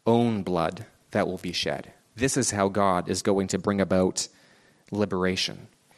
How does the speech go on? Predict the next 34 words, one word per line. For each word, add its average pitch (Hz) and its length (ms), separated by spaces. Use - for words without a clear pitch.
And 101 160
so 131 220
here 127 180
we 135 160
are, 104 180
halfway 131 520
through 131 260
Mark. 107 260
This - 180
is 117 120
the 104 120
hinge 110 440
of 98 140
the 101 60
whole 123 320
gospel, 110 540
as 98 180
Jesus 139 720
unveils 113 800
the 110 100
truth - 680
about 110 300
the 107 80
Messiah's 104 520
mission. - 380
"Oh 135 140
yes, 156 420
I 113 120
am 143 220
the 135 80
Messiah, 113 500
but 113 240
you 117 160
deeply 113 800